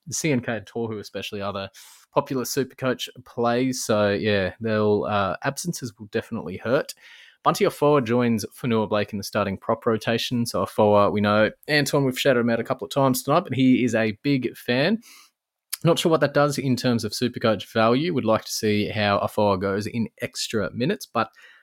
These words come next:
A F B, on the other hand, is scoring tries for fun the last couple of weeks. So whenever a forward does that, a prop, it gets people excited in Supercoach land.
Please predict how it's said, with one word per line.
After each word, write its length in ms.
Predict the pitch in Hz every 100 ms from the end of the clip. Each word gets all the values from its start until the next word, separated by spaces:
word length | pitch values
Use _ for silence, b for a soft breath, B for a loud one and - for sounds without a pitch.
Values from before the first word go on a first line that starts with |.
| b
A 80 | 190
F 140 | 233
B, 120 | - 147
on 80 |
the 80 | 175
other 160 | 123 104
hand, 260 | 104 135
is 160 | 147 107
scoring 380 | - 147 151 127
tries 640 | - 117 117 117 107 - -
for 160 | - 110
fun 380 | - 120 139
the 80 | 143
last 240 | 110 95 -
couple 220 | - 101
of 40 |
weeks. 280 | 95 120 -
So 500 | - 101 98 98 85 104
whenever 360 | 123 139 170 131
a 40 |
forward 460 | - - 127 120 107 107
does 240 | 104 101
that, 140 | 120
a 40 | 147
prop, 360 | - 107 127 - b b b b
it 60 |
gets 180 | - 127
people 300 | - 143 147
excited 600 | 143 - - 113 123 160
in 100 | 143
Supercoach 640 | 123 - 113 - - 107 -
land. 380 | 107 101 135